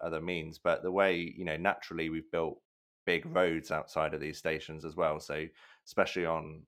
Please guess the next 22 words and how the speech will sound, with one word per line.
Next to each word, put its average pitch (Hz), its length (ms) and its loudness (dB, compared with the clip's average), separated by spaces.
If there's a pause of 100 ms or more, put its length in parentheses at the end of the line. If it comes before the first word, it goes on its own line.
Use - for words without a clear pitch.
um, 78 720 0
you 87 120 -10
know, 76 80 -4
you've 80 80 -4
got 85 120 -2
the 85 80 -6
Euston 87 380 -4
Road 80 380 2
up 69 140 -4
by 78 120 0
King's 80 300 -10
Cross, - 500 -2 (520)
uh, 76 340 4
Euston, 80 800 -4 (100)
uh, 78 380 4
then 80 200 -2
going 78 280 0
over 78 160 -2
to 78 160 -10
Ma-, 80 240 -2
Marylebone 80 640 2
and, 80 200 -8